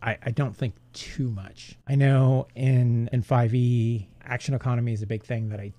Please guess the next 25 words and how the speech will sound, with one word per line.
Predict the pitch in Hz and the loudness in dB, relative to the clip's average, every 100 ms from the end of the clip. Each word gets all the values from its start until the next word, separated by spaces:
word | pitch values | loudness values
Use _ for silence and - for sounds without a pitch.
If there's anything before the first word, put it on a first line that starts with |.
| _ | _
don't | - 151 180 | -6 -4 -6
think | - 170 147 | -4 -2 0
was | 143 123 - | -2 -2 -2
in | 160 - | -2 0
earlier | 131 127 113 | 0 2 2
editions. | 113 107 110 107 | 0 -4 -4 -4
I | 113 | -2
don't | 143 | 0
remember | 135 147 123 | 2 2 0
thinking | 101 - 131 - 165 | -4 -6 -6 -2 0
about | 165 175 | 2 2
it, | 185 - _ | 2 -2 _
and | 120 117 110 | -4 -2 -2
it | 110 | -2
doesn't | 135 127 - | -2 -2 -6
seem | - 147 139 | -4 0 0
like | 131 117 | 0 -2
it's | 104 123 | -8 -6
that | 110 120 - | -4 -4 -4
important. | 113 - 120 175 180 208 - - - - - - - - 123 | -6 -4 -4 -2 -4 -4 -12 -20 -20 -20 -20 -20 -20 -10 -2
Uh, | 117 113 | -2 -2
strength | - 151 123 | 2 2 2
and | 139 | 2
monster | 123 127 - 127 120 | 2 0 0 -2 -2
can, | - 117 113 110 | -4 -2 -2 -2